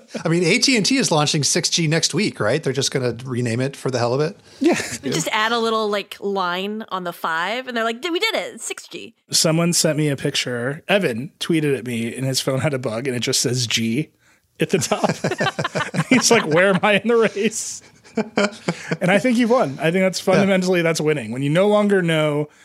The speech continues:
Speaker 2: you've transcended G's.
Speaker 1: Yep. Uh, I think the last M W C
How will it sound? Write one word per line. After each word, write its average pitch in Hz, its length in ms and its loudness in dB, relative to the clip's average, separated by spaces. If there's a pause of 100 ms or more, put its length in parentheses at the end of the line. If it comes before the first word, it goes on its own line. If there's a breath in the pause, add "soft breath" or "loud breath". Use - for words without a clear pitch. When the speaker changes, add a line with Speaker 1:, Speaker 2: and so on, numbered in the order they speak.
(120)
Speaker 2:
you've 165 160 0
transcended 208 680 2
G's. 151 500 -4 (540)
Speaker 1:
Yep. 123 260 0 (340 loud breath)
Uh, 151 180 2 (140)
I 170 60 4
think 254 220 0
the 220 100 2
last 143 600 0 (300)
M 147 180 2
W 139 320 0
C 131 420 0